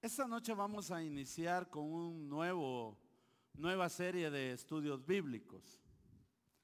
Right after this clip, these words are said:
Así que para los que toman nota del bosquejo, ¿verdad? Hoy, hoy iniciamos con un nuevo tema.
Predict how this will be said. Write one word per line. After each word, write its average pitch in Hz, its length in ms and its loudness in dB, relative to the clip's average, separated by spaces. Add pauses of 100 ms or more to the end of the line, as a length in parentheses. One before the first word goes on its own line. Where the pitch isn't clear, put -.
(480)
Así 127 220 -6
que 185 80 -4
para 196 260 -2
los 143 240 -2
que 147 120 -6
toman 135 720 -2
nota 139 420 -2
del 127 180 0
bosquejo, 110 680 -6
¿verdad? 120 400 -2
Hoy, 131 380 -4 (600)
hoy 135 160 -2
iniciamos 135 500 -4
con 127 140 -8
un 131 200 -6
nuevo 131 280 -4
tema. 151 420 -2